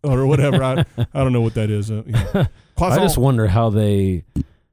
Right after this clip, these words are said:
Speaker 2: how they deter-, I mean, I guess they're catering to the casual fan that's gonna just turn on the T V and say, "Oh, look, Nadal's playing. Let's watch this a little bit."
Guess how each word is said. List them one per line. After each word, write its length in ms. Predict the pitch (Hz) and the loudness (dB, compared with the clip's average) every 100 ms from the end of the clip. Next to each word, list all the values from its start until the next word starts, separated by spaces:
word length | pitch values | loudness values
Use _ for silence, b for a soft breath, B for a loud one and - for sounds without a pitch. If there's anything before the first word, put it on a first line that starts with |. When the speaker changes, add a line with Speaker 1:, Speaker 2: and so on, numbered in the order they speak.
| _ - | _ -2
Speaker 2:
how 140 | 110 | 0
they 140 | 104 | 2
deter-, 260 | 92 82 113 | 0 0 0
I 60 | 104 | 2
mean, 120 | 113 | 2
I 80 | 107 | 2
guess 280 | 107 - | 0 0
they're 200 | - 104 | 0 0
catering 400 | - 117 113 107 | 2 2 4 4
to 100 | 101 | 2
the 140 | 87 87 | 0 0
casual 500 | - 101 98 92 85 | 0 2 2 2 2
fan 440 | - 104 95 90 | 2 2 2 2
that's 160 | 85 - | 0 0
gonna 160 | 98 87 | 0 2
just 180 | 87 | 0
turn 140 | - 101 | 0 2
on 80 | 87 | 2
the 60 | |
T 160 | 82 98 | 2 0
V 200 | 90 90 | 2 2
and 140 | 85 | 2
say, 80 | 110 | 0
"Oh, 80 | 151 | 0
look, 140 | 139 | 0
Nadal's 300 | 110 113 123 | 0 0 0
playing. 400 | - 87 73 78 | 0 -2 0 -2
Let's 180 | 78 85 | -2 -2
watch 320 | 87 85 - | -2 -2 -4
this 160 | 85 85 | -4 -2
a 60 | 78 | -2
little 140 | 76 | -2
bit." 280 | 73 71 | -2 -4